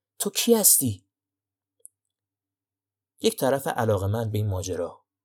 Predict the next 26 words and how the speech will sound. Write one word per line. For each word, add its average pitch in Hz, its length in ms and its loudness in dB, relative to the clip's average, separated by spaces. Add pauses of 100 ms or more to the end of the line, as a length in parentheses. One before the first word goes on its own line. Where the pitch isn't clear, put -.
(600)
ایلوی 185 260 4
پرسید: 151 460 0
«کدوم 233 340 4
ماجرا؟» 127 560 2 (880)
مرد 131 240 -4
گفت: 151 320 2 (380)
«من 208 180 2
موقتاً 143 540 2
تونستم 117 480 -2
فوکس 107 400 -2
اونها 101 300 -2
رو 104 80 2
از 92 200 -2
کار 98 220 -4
بندازم. 92 560 -4 (680)
توی 113 200 0
ضلع 113 340 2
جنوب 117 360 -2
غربی 113 460 0
محل 117 340 -2
حفاری 110 600 -2 (280)
یه - 100 -4
تک 110 280 -6
درخت 107 360 -2
بلند 110 500 0
می‌بینی 147 440 -6